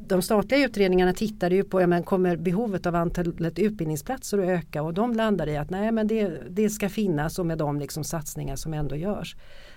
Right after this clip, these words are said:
Men jag tror att anpassningen till, till innehåll i form, där kommer det ske stora förändringar. Omställningsstudiesystemet kommer ju,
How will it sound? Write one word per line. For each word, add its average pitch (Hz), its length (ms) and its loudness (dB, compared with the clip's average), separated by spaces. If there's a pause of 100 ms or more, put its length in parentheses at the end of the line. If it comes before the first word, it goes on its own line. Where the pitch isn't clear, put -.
Men 185 120 4
jag 185 100 6
tror 185 200 2
att 175 140 0
anpassningen 202 960 0
till, 165 320 -2 (220)
till 175 120 -4
innehåll 190 560 0
i 143 180 -4
form, 233 440 -4 (1160)
där 190 460 4 (160)
kommer 175 200 0
det 151 80 -2
ske 147 160 -4
stora 180 360 -4
förändringar. 135 640 -4 (260)
Omställningsstudiesystemet 180 1400 0
kommer 196 260 2
ju, 175 200 4